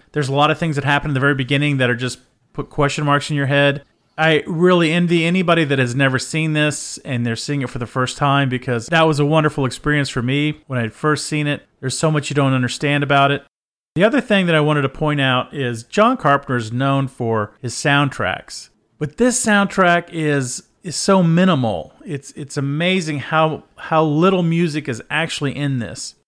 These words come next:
The music that he wrote for this is very sparse. It's almost like a Jaws dun-dun, dun-dun, but it's just a one note dun, dun, dun, which really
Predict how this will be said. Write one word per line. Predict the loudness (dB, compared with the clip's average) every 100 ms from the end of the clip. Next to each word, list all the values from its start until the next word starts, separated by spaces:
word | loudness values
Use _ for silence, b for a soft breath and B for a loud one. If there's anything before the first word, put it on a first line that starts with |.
| _
The | 2
music | 4 4 4
that | 2
he | 4
wrote | 4 4 2
for | 0
this | 2 2 -2
is | -6 -2 -2
very | 2 4 4 2
sparse. | -4 -2 4 6 6 2 -4 -10
It's | -4
almost | -2 0 -2 -2
like | -2
a | -2
Jaws | -4 0 2 4 2
dun-dun, | -2 -4 -2 0 0 -2 -6 -10
dun-dun, | -6 -6 -6
but | -8
it's | -6
just | -6 -4
a | -4
one | -2 -2
note | 0 0 -2 -2
dun, | -2 -2 -4 -14 _ -8
dun, | -4 -4 -6 _ -10
dun, | -6 -6 -8 _
which | -6 -4 -6 -10 _ -14
really | -2 2 4 6 4 2 0 _